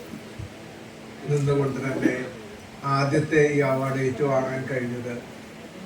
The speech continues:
വലിയൊരു അനുഗ്രഹമായി കരുതുന്നു. സ്നേഹം നിറഞ്ഞ എൻ്റെ സഹോദരി സഹോദരന്മാരെ,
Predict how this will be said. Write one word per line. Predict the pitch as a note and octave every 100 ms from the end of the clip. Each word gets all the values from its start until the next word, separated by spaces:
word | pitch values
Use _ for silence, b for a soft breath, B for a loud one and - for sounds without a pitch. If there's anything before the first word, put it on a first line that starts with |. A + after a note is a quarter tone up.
| -
വലിയൊരു | C3+ C#3+ D#3+ D3+
അനുഗ്രഹമായി | D3 C#3 D3 C#3+ C#3 C3
കരുതുന്നു. | B2 B2 A#2+ A#2+ A#2+ A#2 - - - - - - - - - - - - - - - -
സ്നേഹം | - D3 C3+ C3+
നിറഞ്ഞ | C3 B2 B2 A#2+ -
എൻ്റെ | C3+ B2 B2
സഹോദരി | A#2+ A2+ B2 B2+ B2+
സഹോദരന്മാരെ, | B2 A#2 A2 A#2 A#2 A#2+ A#2